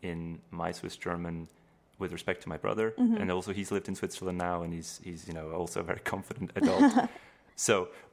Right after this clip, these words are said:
Speaker 1: we can now have those family, uh, conversations. I feel like I'm a lot closer now that I've had a chance to leave home and come back
Speaker 2: Right.
Speaker 1: than,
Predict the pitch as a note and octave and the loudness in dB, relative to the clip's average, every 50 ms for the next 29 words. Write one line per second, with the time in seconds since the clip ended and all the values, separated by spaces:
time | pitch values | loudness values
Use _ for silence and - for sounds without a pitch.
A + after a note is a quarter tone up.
0 | - - A#2 B2+ A#2+ B2 A#2+ G#2+ G#2 A2 A2+ G2 F#2 F#2+ F#2 F2+ F2 E2+ - - | -4 0 0 0 0 0 0 0 2 2 2 4 2 2 2 2 -2 -4 -2 0
1 | - F2+ E2+ E2+ E2+ E2 E2 E2 - - - E2 E2 D#2 - - F2+ F2 E2 - | 0 0 2 0 -2 -2 -4 -6 -6 -4 -4 -4 -4 -4 -6 -6 -6 -6 -6 -6
2 | - - D#3 D#3 C#3+ - G2 F2 F#2 F2+ - - F2+ F2 F2 E2+ - F2+ E2+ F2+ | -4 -2 -2 -2 -2 -4 -4 -4 -4 -4 -4 -4 -4 -4 -2 -2 -2 -2 0 0
3 | F#2+ F#2 - - - G2 F#2 - - F2+ E2+ E2 F2+ G2+ G#2 F#2+ F2 F2 E2+ E2+ | 0 -2 -2 -4 -4 -4 -4 -4 -6 -6 -4 -2 -2 0 0 0 0 0 -2 -4
4 | E2+ - - - - F2 E2 E2+ E2+ - F#2 E2+ E2 E2 - F2+ F2 E2+ - - | -6 -10 -10 -8 -4 -2 -2 -2 -2 -4 -4 -6 -6 -6 -6 -6 -6 -6 -8 -10
5 | - F2+ F#2+ G2 - - F2+ F2 F2 E2+ E2+ E2+ - - - E2+ F2+ F2 E2 - | -8 -8 -8 -6 -4 -4 -4 -4 -4 -4 -6 -8 -10 -8 -4 -2 -2 -2 -4 -8
6 | - - A3 G#3 G3 G3+ G3 F#3+ - F3+ - D#3 D#3+ - - - - | -8 -6 -4 -2 -2 -2 -2 -4 -2 -2 -4 -4 -4 -6 -8 -10 -10